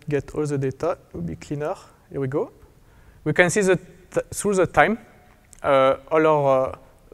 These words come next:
trips. There is some spike of data,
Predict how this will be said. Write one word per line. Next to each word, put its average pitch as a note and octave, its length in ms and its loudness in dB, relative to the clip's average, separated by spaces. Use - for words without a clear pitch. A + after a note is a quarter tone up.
trips. - 420 -4
There D#3+ 160 4
is G#3+ 100 4
some G3 200 2
spike - 420 2
of F3+ 180 0
data, D3 380 2